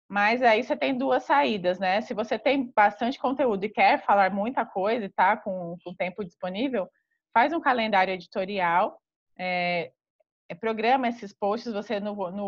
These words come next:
WordPress, ele tem essa função de você programar os posts, então você não precisa escrever tudo em um dia e depois ficar uma semana sem postar nada. Você faz um, um cronograma aí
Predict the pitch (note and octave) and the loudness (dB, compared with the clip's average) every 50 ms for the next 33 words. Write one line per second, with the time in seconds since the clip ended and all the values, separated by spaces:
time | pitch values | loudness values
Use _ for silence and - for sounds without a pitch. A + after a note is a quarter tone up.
0 | F#3+ G3 F#3+ F#3+ G3 G3+ G3 G3 - - F#3+ F#3 G3 A3+ A#3 A#3 A#3 A3+ F#3+ G3 | -6 -6 -4 -4 -4 -6 -6 -10 -8 -2 0 2 2 2 2 0 -2 -4 -6 -6
1 | G#3+ A3 G#3 G#3+ - G3+ G#3 A3+ A3+ A#3+ A#3 A3 G3+ - G#3 G3 G3+ - - F3 | -6 -8 -8 -8 -6 -4 -4 -4 -4 -4 -4 -6 -8 -8 -10 -12 -12 -10 -8 -8
2 | F#3+ A3+ G#3 G#3 F#3 F#3+ - G3+ F#3 F3+ G3 G3 G3+ G#3 G#3+ G#3 F#3+ F#3 F#3+ F#3 | -6 -6 -8 -8 -10 -10 -8 -10 -8 -6 -6 -6 -4 -4 -4 -4 -4 -6 -6 -6
3 | F#3 F3+ - _ - F3 F3+ G3 A3 A#3+ - A3 G#3 - G3+ A3 A#3 A#3+ A#3 _ | -6 -8 -10 _ -8 -6 -4 -4 -6 -8 -8 -10 -6 -2 -2 -2 -2 -4 -8 _
4 | _ _ _ - A#3 A3+ B3 A#3+ - C#4 D#4+ - - - A#3 A#3 G#3 G#3+ G#3+ G#3+ | _ _ _ -8 -6 -6 -6 -8 -8 -10 -10 -8 -4 -4 -2 -2 -2 -4 -6 -6
5 | - A#3 A#3+ B3 B3+ A#3+ A3 G#3 G#3 G3 F#3 F3 F#3+ G3 G3+ A#3+ C#4 C4 A3 A#3 | -4 -4 -4 -2 -2 -2 -2 -4 -4 -6 -6 -8 -8 -6 -4 -4 -2 -2 -2 -2
6 | C4+ - A3 A#3+ A#3+ - - A3 A3 A3 A#3 A#3 - B3 G#3+ A3 G3 F#3 F3+ F3+ | -2 -4 -4 -6 -6 -4 -6 -4 -4 -4 -6 -6 -6 -8 -6 -6 -6 -6 -6 -8
7 | G3 - - F3+ F3+ - F3 F#3 _ - F3+ F3 F3+ E3 D3+ D3 C#3+ - _ _ | -10 -10 -10 -10 -8 -8 -10 -8 _ -6 -6 -4 -4 -6 -8 -10 -12 -16 _ _
8 | _ _ _ _ _ _ _ _ _ - C4+ - - A3+ A3 A#3+ A3+ A3+ A3+ A3 | _ _ _ _ _ _ _ _ _ -6 -6 -4 -4 -2 0 2 2 2 0 -2
9 | G#3+ F#3+ F3 G3+ G3+ G3 F#3+ F#3+ F3 - G3 G3 G3 G3+ G#3 G#3 G3 F#3+ F#3+ F#3+ | -4 -4 -6 -6 -6 -6 -8 -10 -10 -6 -4 -4 -4 -4 -4 -4 -2 0 0 0
10 | G3+ A#3 A3+ G#3+ G#3 G3+ G#3 B3 | 0 0 -2 -2 -4 -6 -6 -8